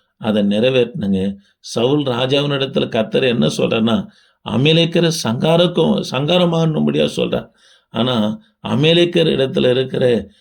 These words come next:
அதாவது கொழுமையானது கொண்டு வருகிறார். கேட்கிற சாமுவேல் தீர்க்கதரிசி, "ஆடு மாடுகள் சத்தம் என் காதுல விழுகிறது என்ன?" என்று கேட்டோனே, "தேவனுக்கு பலியிடும்படியா கொண்டு வந்தேன்னு" சொன்னோனே,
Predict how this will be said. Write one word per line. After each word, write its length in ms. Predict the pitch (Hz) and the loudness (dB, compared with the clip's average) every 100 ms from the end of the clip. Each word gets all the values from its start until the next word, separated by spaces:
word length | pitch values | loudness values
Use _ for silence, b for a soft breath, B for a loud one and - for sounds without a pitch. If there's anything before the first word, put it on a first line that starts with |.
| b | b
அதாவது 500 | - 120 135 139 113 - | -2 0 2 0 -6 0
கொழுமையானது 760 | 139 160 170 170 143 139 117 | 2 4 4 2 0 0 -2
கொண்டு 300 | - 127 156 | 0 0 2
வருகிறார். 600 | 147 135 127 110 101 87 b b b | 2 0 -2 -2 -4 -6 b b b
கேட்கிற 520 | - 135 175 180 165 160 | -4 0 2 4 4 4
சாமுவேல் 540 | 165 127 151 160 139 | 2 0 2 2 2
தீர்க்கதரிசி, 800 | 139 143 139 127 117 120 104 98 B B B | 0 -2 0 0 0 0 -2 -4 B B B
"ஆடு 400 | 110 139 165 170 | -6 0 2 4
மாடுகள் 320 | 156 151 139 | 2 2 0
சத்தம் 380 | 139 123 110 143 | -2 -4 0 -2
என் 120 | 123 | -2
காதுல 460 | 107 120 139 139 | -2 0 0 0
விழுகிறது 480 | 120 123 135 143 135 | 0 0 2 0 0
என்ன?" 220 | 117 139 | 0 0
என்று 200 | 151 135 | 0 -2
கேட்டோனே, 580 | 113 120 117 107 110 95 B B B - | -2 -2 0 2 2 0 B B B -6
"தேவனுக்கு 600 | 110 139 165 170 170 170 120 | 0 4 4 2 2 -2 0
பலியிடும்படியா 720 | 120 143 147 147 143 151 127 | 0 2 2 0 0 -2 -4
கொண்டு 380 | - 117 123 113 | -4 -2 0 0
வந்தேன்னு" 320 | 120 117 110 | 0 0 -2
சொன்னோனே, 460 | - 110 107 104 98 | -2 0 2 2 -2